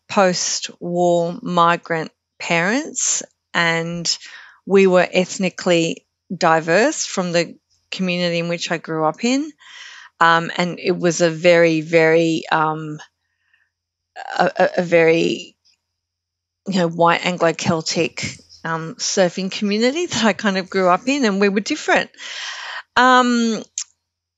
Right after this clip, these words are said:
and I, and that was, I mean, I experienced, you know, that kind of exclusion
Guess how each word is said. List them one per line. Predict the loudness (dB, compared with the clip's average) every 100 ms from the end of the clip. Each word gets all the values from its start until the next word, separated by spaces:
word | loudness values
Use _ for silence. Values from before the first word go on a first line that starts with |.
| _ _ -4
and | 0 2
I, | 2 2
and | 2 2
that | 2 2
was, | 4 6 6 4 0 -6 -6 _ _ _ _ _ _ _ 0
I |
mean, | 2 4
I | 4 2
experienced, | 0 -4 0 0 2 2 0 -2 -2 -2 -4 -8 _ _ _ _ _ _ _ _ _ -20 _ _ _ -20 -18
you | -6 -2
know, | 0 4
that | 2 2
kind | -2 0
of | -2
exclusion | 0 0 0 -2 0 0 -4 -6